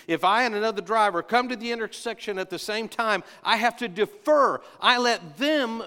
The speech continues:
go first. The perfect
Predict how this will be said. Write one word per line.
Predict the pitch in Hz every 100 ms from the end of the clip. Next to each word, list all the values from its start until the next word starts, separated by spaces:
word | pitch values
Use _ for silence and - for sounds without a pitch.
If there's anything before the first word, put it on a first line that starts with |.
| 180
go | 214 214
first. | 214 - 262 269 247 - - - - - _ _ _ _ _ _ _ _ _ _ _ _ _ _ _ _ _
The |
perfect | - - 185 175 139